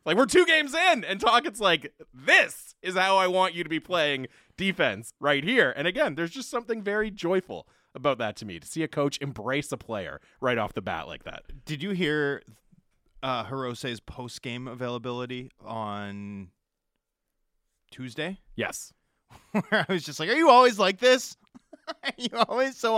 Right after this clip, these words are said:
Speaker 2: unflappable, bud?" Um, Akito Hirose's Zen act is truly impressive.
Speaker 1: It's great.
Speaker 2: Yeah, it's really awesome.
Speaker 1: It's great. And so often we think of, like, personality as being, like, uh, outsized,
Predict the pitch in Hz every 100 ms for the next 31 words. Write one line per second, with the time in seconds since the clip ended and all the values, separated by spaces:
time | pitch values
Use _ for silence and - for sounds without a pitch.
0 | 208 185 135 147 170 175 170 190 233 -
1 | _ _ - _ _ _ - 139 131 120
2 | - _ _ _ _ _ _ _ _ _
3 | _ _ 143 - 190 196 190 170 165 175
4 | 151 131 120 127 127 113 107 - 123 104
5 | - 139 117 104 95 87 _ _ _ -
6 | 120 87 - - _ _ _ _ _ _
7 | _ 220 190 277 254 - _ 151 131 101
8 | 135 123 107 87 - - _ 190 185 254
9 | 202 - 160 214 220 247 233 226 156 143
10 | 151 123 113 95 - _ _ _ _ _
11 | _ _ _ _ _ _ - 131 120 127
12 | 104 98 117 127 131 87 104 98 92 87
13 | 101 85 78 80 - 113 113 - 113 104
14 | 98 98 101 - -